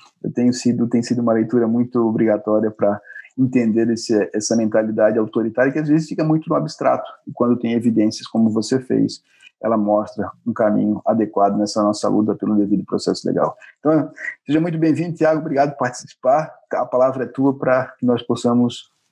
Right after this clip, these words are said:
é, ir adiante. Ah, me conta uma coisa, me conta uma coisa, vale a pena. Quem tá pesquisando doutorado aí? Tem mais uma, alguma novidade daqui no futuro? Conta pra nós.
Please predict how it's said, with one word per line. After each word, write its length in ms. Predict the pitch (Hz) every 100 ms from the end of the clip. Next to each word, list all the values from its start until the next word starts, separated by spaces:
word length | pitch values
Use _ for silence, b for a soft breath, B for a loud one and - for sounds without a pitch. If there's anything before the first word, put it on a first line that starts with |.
| _
é, 380 | 107 107 104 98 -
ir 120 | 123
adiante. 280 | 131 120 104
Ah, 140 | 208
me 80 | 226
conta 240 | - 254 254
uma 100 | 220
coisa, 380 | 214 233 185
me 100 | 131
conta 220 | - 208 190
uma 100 | 151
coisa, 240 | 180 151
vale 180 | 143 151
a 60 |
pena. 320 | - 156 139 - _ _
Quem 140 | 202
tá 120 | 220 214
pesquisando 520 | 214 - 175 175 175
doutorado 480 | 165 165 165 139 104
aí? 180 | 104
Tem 120 | 135 139
mais 220 | 156 165
uma, 300 | 180 170 -
alguma 320 | 131 143 151
novidade 460 | 156 160 143 151 156
daqui 160 | 147
no 140 | 135 156
futuro? 320 | 139 143 131
Conta 240 | - 135
pra 120 | 135 135
nós. 220 | 123